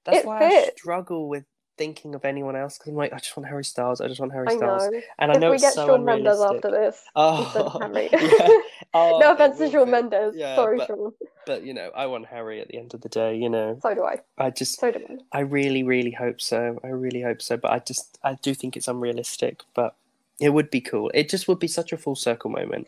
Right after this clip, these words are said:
Speaker 1: and would really kind of help. But then
Speaker 2: Exactly. It would really close off, because during the nineteen eighty-nine era, Taylor did discuss, like, the songs that this person, this, uh, sorry, the person that this so-,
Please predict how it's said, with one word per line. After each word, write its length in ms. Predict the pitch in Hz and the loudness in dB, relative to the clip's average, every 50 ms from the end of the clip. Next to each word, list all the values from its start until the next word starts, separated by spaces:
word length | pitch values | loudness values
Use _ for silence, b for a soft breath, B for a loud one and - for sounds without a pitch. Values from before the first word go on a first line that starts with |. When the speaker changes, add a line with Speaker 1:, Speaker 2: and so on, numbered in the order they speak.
| - _ | -8 _
Speaker 1:
and 100 | 127 131 | -2 0
would 140 | 123 113 113 | 0 0 0
really 260 | 123 120 113 107 113 | 0 -2 -2 -2 -6
kind 220 | 110 - - 113 | -6 -6 -8 -8
of 80 | 117 - - - | -8 -6 -4 -2
help. 240 | 110 110 - - - B B B B B B B B | -2 -2 -2 -4 -10 B B B B B B B B
But 220 | 254 226 - - 226 | 0 0 2 4 4
then 200 | - 330 339 175 | 4 4 4 2
Speaker 2:
Exactly. 340 | 175 - 202 - - - | 0 0 0 0 0 2
It 100 | - 233 | 4 4
would 120 | 247 262 262 | 4 4 4
really 240 | 240 277 277 330 349 | 6 6 6 4 2
close 440 | - - - 269 240 240 247 240 | 0 0 2 4 6 6 4 4
off, 240 | 214 208 214 214 - _ | 4 4 4 2 0 _
because 320 | 277 262 294 285 269 - _ - - - - - - 233 | 0 2 2 2 2 -2 _ -20 -20 -14 -12 -10 -10 -4
during 440 | - 277 294 320 381 403 415 392 | 4 6 6 8 8 6 4 4
the 60 | 359 320 | 4 6
nineteen 340 | 302 285 294 294 - 294 | 6 6 6 6 6 4
eighty-nine 340 | 277 277 - 262 254 247 247 | 4 6 4 2 2 4 4
era, 400 | 233 226 233 226 226 220 220 220 - | 4 4 6 4 4 4 2 0 0
Taylor 220 | - 247 262 277 | 0 2 4 4
did 220 | 247 220 240 233 | 4 2 0 2
discuss, 380 | - 226 226 233 - 240 254 247 - - | 2 0 0 2 0 -2 -2 -2 -2 -2
like, 160 | 208 - - _ _ _ | -2 -2 -2 _ _ _
the 60 | 240 | -4
songs 380 | 240 - 262 262 302 311 302 - | 0 4 4 4 4 2 2 2
that 140 | - - - | 0 4 4
this 160 | 254 254 254 | 2 2 4
person, 400 | - 269 247 269 262 - - - - | 2 4 4 4 2 0 -6 -6 0
this, 320 | 233 262 262 262 - - _ - - - | 2 2 2 2 -2 -12 _ -18 -2 2
uh, 140 | 247 240 - - - _ | 2 4 2 2 -6 _
sorry, 260 | _ - 220 202 - B B B B B B - | _ 2 2 2 2 B B B B B B -4
the 80 | 240 | -2
person 400 | - - 320 330 381 - 370 320 | 4 6 8 8 8 6 4 4
that 160 | 285 247 269 | 4 2 4
this 240 | - 277 269 - - | 2 2 2 2 2
so-, 200 | - 269 254 - | 4 4 4 4